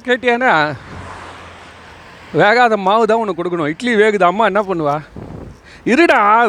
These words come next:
வேகட்டும்டா, குதிக்காதடா, இல்லைன்னா இப்ப எடுத்து கொடுத்தனா வே-, அவ்வளோதான், உள்ள மாவு மாவா இருக்கணுவா."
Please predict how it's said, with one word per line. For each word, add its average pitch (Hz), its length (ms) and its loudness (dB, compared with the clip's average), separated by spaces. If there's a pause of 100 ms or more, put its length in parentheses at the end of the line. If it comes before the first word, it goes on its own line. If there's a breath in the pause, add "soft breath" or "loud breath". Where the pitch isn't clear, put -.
வேகட்டும்டா, 190 720 0 (100)
குதிக்காதடா, 185 720 -2 (2250)
இல்லைன்னா 233 300 2
இப்ப 233 180 0
எடுத்து 226 220 0
கொடுத்தனா 240 460 0
வே-, 208 220 4
அவ்வளோதான், 190 420 2
உள்ள 180 320 0
மாவு 202 280 0
மாவா 202 320 2
இருக்கணுவா." 170 380 -4